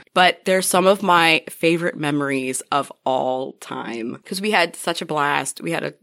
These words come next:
ton of friends. At the, we had people <laughs> staying at the house.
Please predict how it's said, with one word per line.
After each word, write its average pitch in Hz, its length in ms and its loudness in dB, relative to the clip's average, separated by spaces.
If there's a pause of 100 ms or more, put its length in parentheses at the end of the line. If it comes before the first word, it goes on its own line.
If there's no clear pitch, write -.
(120)
ton 196 320 0
of 185 80 -2
friends. 170 380 0
At 156 120 -6
the, - 100 -20
we 156 100 -4
had 151 260 -4
people 143 800 -4
<laughs> - 400 -2
staying 196 400 2
at 175 60 2
the 180 80 -2
house. 165 320 4